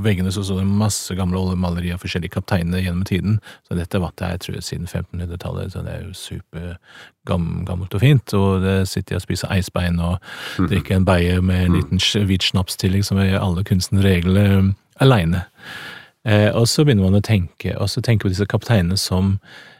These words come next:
Speaker 1: eh, sitter på de bordene og venter på et kommando, liksom de skal ut i verden, de skal få en,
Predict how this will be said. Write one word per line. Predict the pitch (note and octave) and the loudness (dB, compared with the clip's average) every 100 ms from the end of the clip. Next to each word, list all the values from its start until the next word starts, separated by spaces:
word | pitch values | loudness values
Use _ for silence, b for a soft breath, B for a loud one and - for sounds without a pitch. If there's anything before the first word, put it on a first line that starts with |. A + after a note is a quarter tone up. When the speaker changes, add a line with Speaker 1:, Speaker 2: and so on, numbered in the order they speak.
| B | B
Speaker 1:
eh, | - F#2 F#2 F#2+ F#2+ F#2 F#2+ G2+ | -4 0 2 2 2 2 0 -2
sitter | G2+ C3 - - | 0 0 0 -2
på | G2+ | 0
de | A2 | 2
bordene | G#2+ F2+ F#2 G#2 | 2 0 0 0
og | A2 G2+ | 2 2
venter | G2+ E2+ - | 2 0 -6
på | F#2+ F#2+ F#2+ F#2+ | -6 -2 0 0
et | F#2+ | -2
kommando, | - G2+ F2+ F2+ G2+ | 0 0 2 0 -2
liksom | G#2+ F#2+ F#2+ | -2 -2 -4
de | G2 | -4
skal | - G2+ G2+ | -4 -4 -2
ut | F#2+ | -4
i | G2+ | -4
verden, | F#2+ F2+ F#2+ | -4 -4 -6
de | F#2+ | -6
skal | G2 - G2 | -6 -8 -8
få | - F#2+ | -6 -4
en, | F#2 | -4